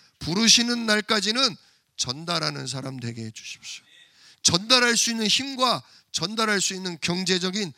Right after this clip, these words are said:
여유도 하나님 나에게 주시옵소서. 오늘도 성령으로, 천군으로 역사하여 주옵소서. 정말 기도하면서 오늘 전달할 대상을 오늘도 살펴보는,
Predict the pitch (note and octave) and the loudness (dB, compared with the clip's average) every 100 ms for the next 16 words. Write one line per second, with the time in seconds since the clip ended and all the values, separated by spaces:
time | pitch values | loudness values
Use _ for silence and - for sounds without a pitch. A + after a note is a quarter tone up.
0 | _ _ _ B2 D#3+ F#3 G#3 D3+ - _ | _ _ _ 0 0 2 2 2 -4 _
1 | C3+ D3 C3+ B2 C3 C3 E3 - _ _ | -8 -6 -6 -6 -4 -6 -8 -10 _ _
2 | - A2+ - - A#2+ - - - - _ | -12 -8 -8 -10 -18 -20 -20 -20 -20 _
3 | _ _ _ _ _ _ - C#3 D3+ G#3 | _ _ _ _ _ _ -8 -4 0 2
4 | - F3 A3+ G#3 F#3+ A#3+ B3+ _ _ - | 2 0 2 2 4 2 0 _ _ -2
5 | - B3 G#3+ G3+ F#3+ D#3+ D3+ F3+ D#3+ F#3+ | 0 0 0 2 2 2 2 2 2 0
6 | B3 - _ _ - C3 A#2+ - - - | -2 -8 _ _ -12 -10 -12 -14 -14 -16
7 | C#3+ _ _ _ _ _ _ - B2 A#2 | -18 _ _ _ _ _ _ -20 -16 -10
8 | - D#3 F3+ F3 D3+ C#3+ D#3 C#3+ D3+ G#3+ | -4 4 6 6 4 0 0 0 0 0
9 | - - - - _ _ - C3 D3 D3 | -2 -12 -20 -20 _ _ -8 -6 0 0
10 | D3 B2+ B2+ C3 D3+ C3+ A#2+ A2 - _ | 0 -2 -4 0 0 -2 -4 -8 -14 _
11 | _ _ _ A#2 A2+ G#2+ - E3 E3 C3+ | _ _ _ -12 -10 -8 -6 -6 -6 -6
12 | A2+ A2 | -8 -12